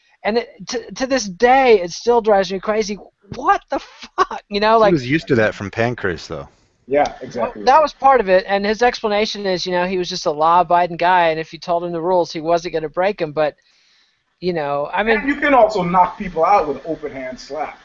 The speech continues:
Speaker 3: you know?
Speaker 1: It's true. Boss
Speaker 2: Right.
Speaker 1: Rutten used to
Speaker 2: Boss
Speaker 1: do it with
Speaker 2: Rutten.
Speaker 1: those, those,
Speaker 3: Yeah.
Speaker 1: you know, palm strikes, and, and
Speaker 3: Yeah.
Speaker 1: so, you know, uh, it was, but, but, but Ken, and I used to hate Don Fry too, 'cause he just seemed like such a jock meathead.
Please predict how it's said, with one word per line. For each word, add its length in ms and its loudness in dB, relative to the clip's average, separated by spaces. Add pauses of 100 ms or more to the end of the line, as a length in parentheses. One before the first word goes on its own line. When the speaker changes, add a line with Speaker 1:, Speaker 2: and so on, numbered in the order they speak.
(160)
Speaker 3:
you 140 -14
know? 360 -10
Speaker 1:
It's 260 -4
true. 220 2
Boss 340 2
Speaker 2:
Right. 200 -2
Speaker 1:
Rutten 80 -10
used 200 -10
to 60 -14
Speaker 2:
Boss 80 -6
Speaker 1:
do 60 0
it 120 2
with 100 -6
Speaker 2:
Rutten. 20 -6
Speaker 1:
those, 340 -8 (260)
those, 220 -4 (220)
Speaker 3:
Yeah. 40 -12
Speaker 1:
you 60 -8
know, 200 -10 (120)
palm 300 2
strikes, 480 -4
and, 160 -4
and 160 -4
Speaker 3:
Yeah. 60 -4
Speaker 1:
so, 280 4 (480)
you 140 4
know, 320 4
uh, 420 0 (480)
it 180 -6
was, 360 -6
but, 300 2 (140)
but, 380 0
but 240 -2
Ken, 320 -2
and 160 -2
I 60 2
used 180 0
to 80 4
hate 260 2
Don 280 0
Fry 380 0
too, 420 -6
'cause 120 -18
he 120 -12
just 200 -6
seemed 240 -6
like 180 -2
such 200 -8
a 80 -4 (160)
jock 400 0 (140)
meathead. 500 -6